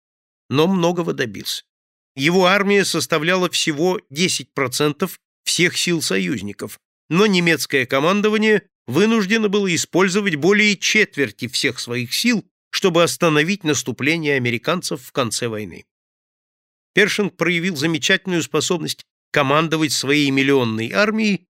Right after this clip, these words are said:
и одновременно противостоять нажиму союзников. Для него были характерны большое мужество и тактическая жесткость. Он не только успешно руководил боевыми действиями своих войск,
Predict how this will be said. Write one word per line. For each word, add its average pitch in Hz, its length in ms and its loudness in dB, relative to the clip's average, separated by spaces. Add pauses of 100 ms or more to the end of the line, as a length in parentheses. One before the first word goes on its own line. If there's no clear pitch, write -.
(120)
и 147 60 2
одновременно 170 720 2
противостоять 143 920 -2
нажиму 123 360 -2
союзников. - 800 -10 (720)
Для 131 160 2
него 180 240 4
были 180 180 2
характерны 175 640 0
большое 139 500 0
мужество 196 640 -2 (440)
и 160 100 0
тактическая 156 800 -2
жесткость. - 640 -8 (600)
Он 143 140 0
не 151 60 0
только 247 260 0
успешно 160 600 0
руководил 139 540 0
боевыми 127 500 0
действиями 113 720 -2
своих 123 340 -4
войск, 147 440 -6